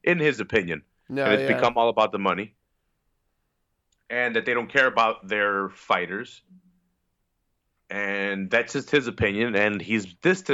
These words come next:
Speaker 1: he's distant himself a little, more and more and more, but he still trains with Jackson. I think he still has him in his corner.
Speaker 2: I don't think
Speaker 1: Um,
Speaker 2: he's gonna have him in his corner for this fight, though.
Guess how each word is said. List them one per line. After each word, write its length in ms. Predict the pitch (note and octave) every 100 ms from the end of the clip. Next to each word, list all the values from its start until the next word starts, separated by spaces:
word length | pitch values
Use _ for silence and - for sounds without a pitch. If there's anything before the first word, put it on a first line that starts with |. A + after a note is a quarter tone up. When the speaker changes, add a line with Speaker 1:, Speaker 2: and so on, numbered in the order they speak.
| B2+ A#2 -
Speaker 1:
he's 300 | G#2 D3 A2
distant 600 | F#2+ D3+ - - C#3 B2+ _ _ _ _ _
himself 500 | A2+ G2 - A2 G2+
a 40 | G#2+
little, 340 | A#2+ B2 A2
more 280 | G#2 A#2+ D3+
and 80 | C3+
more 180 | B2+ B2
and 80 | A2+
more, 220 | G#2 A2+
but 160 | A2+
he 60 | G2+
still 240 | - A#2+
trains 420 | A2+ A2 G#2 G#2 G2+
with 280 | G#2 - _ _ _ _ _ _
Jackson. 440 | - G2 F#2+ - G2+
I 60 |
think 180 | F#2+ G#2+
he 100 | G2
still 200 | F#2 G2+
has 220 | F#2+ F#2+
him 100 | F#2+
in 80 | F#2+
his 100 | F#2
corner. 580 | - - G2 F#2+ F#2 F2+ _ _ _ _ _ _ _ _ _
Speaker 2:
I 140 | - E2+
don't 160 | F2
think 120 | - D#3+
Speaker 1:
Um, 40 |
Speaker 2:
he's 140 | A#2+
gonna 160 | A2+ A#2
have 180 | A#2+ A#2
him 100 | A2+
in 100 | A2
his 120 | G#2
corner 280 | - A2+ A2
for 160 | -
this 220 | G2 B2+ -
fight, 340 | - G#2 E3+
though. 360 | - F#2 E2+ F2